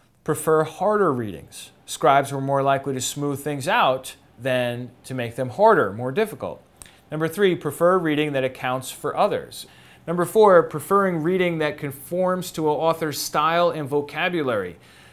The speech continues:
If you have a variant, uh, let's say the example of Jesus Christ. Every, let's say in an epistle, everywhere else in the epistle it says Christ Jesus,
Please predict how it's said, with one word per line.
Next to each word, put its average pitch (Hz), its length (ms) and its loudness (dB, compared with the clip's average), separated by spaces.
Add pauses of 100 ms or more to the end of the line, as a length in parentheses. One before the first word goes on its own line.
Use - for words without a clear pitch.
If 123 180 -10
you 147 80 -2
have 165 500 4
a 151 80 -6
variant, 147 720 0 (580)
uh, 127 200 -6
let's 143 180 -6
say 147 200 2
the 131 160 -2
example 139 420 -4
of 117 80 -4
Jesus 131 340 -8
Christ. 139 400 -2
Every, 226 340 0
let's 185 180 -2
say 190 220 2
in 170 200 -4
an 156 100 -4
epistle, 143 640 -2
everywhere 226 400 6
else 208 180 4
in 175 40 -14
the 180 80 -2
epistle 156 400 0
it 123 60 -2
says 131 260 -2
Christ 143 340 0
Jesus, 180 580 -4